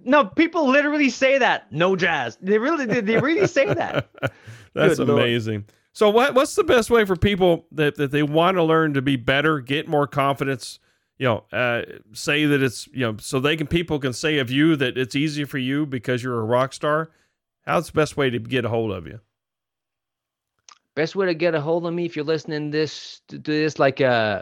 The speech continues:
Speaker 1: on audio form, you type in next level public speaking dot com as it's written. And if you're watching this audio form or you, there's a link where you can click, just click on the link in the show notes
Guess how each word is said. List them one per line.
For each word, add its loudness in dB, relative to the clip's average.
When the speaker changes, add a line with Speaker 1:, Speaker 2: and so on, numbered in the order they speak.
Speaker 1:
on -8
audio 4
form, 0
you -2
type -2
in -4
next -2
level -2
public 0
speaking -10
dot -10
com -14
as 0
it's -4
written. 0
And 2
if 2
you're 4
watching 2
this -2
audio 2
form 0
or -2
you, -4
there's 0
a -4
link -4
where -2
you -4
can -6
click, -2
just -14
click -6
on -4
the 0
link -4
in -6
the -4
show 2
notes 0